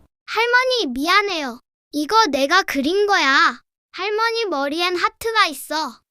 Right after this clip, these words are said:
엄마가 그랬어. 그건 사랑을 많이 해서 그런 거래.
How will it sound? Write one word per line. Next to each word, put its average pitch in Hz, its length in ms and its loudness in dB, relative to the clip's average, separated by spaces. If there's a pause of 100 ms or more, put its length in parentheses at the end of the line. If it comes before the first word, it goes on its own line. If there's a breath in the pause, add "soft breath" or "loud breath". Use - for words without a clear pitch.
(180)
엄마가 403 540 4
그랬어. 320 760 -2 (220)
그건 381 400 -4
사랑을 480 560 2
많이 294 340 -2
해서 427 300 -2
그런 320 400 -6
거래. 262 360 -4